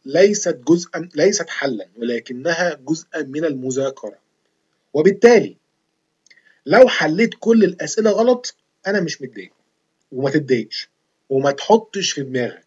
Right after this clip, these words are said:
ليه؟ ح-، قول، حط القاعدة دي في دماغك. أول مرة حل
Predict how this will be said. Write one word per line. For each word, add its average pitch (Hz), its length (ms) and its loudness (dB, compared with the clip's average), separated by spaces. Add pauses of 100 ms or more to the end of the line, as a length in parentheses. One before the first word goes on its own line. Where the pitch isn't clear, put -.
(120)
ليه؟ 147 380 4 (440)
ح-، - 120 -10
قول، 165 500 2
حط 156 340 0
القاعدة 151 340 -2
دي 151 80 -12
في 170 80 -4
دماغك. 131 480 -4 (400)
أول 170 400 8
مرة 202 320 0
حل 285 400 2